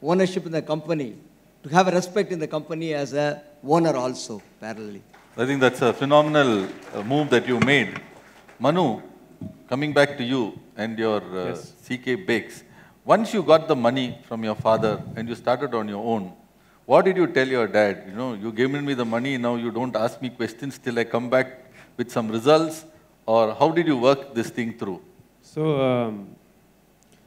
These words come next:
Speaker 3: he actually told me that, uh, "I won't interfere in any of your decision making." And till date, he hasn't. So it's only when I go to him or when we meet in our, uh, monthly reviews as a team, when we meet him.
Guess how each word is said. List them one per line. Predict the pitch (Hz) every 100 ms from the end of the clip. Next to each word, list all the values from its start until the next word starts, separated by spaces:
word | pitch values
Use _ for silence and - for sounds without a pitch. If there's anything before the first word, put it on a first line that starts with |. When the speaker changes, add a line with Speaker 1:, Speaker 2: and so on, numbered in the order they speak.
| _ -
Speaker 3:
he | 165 165
actually | 165 165 196 196
told | 185 156 156
me | 156 156
that, | 143 127 -
uh, | 113 107 104 98
"I | 120 135 131
won't | 135 147 147
interfere | 127 135 135 139
in |
any | 123 123
of | 135 131
your | 123
decision | 117 123 120 120 113
making." | 110 - - - _ _ _ _ -
And | 110 110 110 110 - _ _
till | 139 135
date, | 131 135
he | 135 127
hasn't. | 123 117 113 104 -
So | - 120 110 104 98 _ _ _ _ _ _ _ _ _ _
it's | 147 123 -
only | - 139 156 185
when | 165 151
I | 120 131
go | 131 135
to | 135
him | 135 147 151
or | 135 131
when | 123 127 123
we | 127
meet | 127 135 139
in | 139 131
our, | 123 113 110 107
uh, |
monthly | 110 123 120 127
reviews | 123 113 120 120
as | 113 110
a |
team, | 107 117 113
when | 110 110
we | 113
meet | 117 117
him. | 120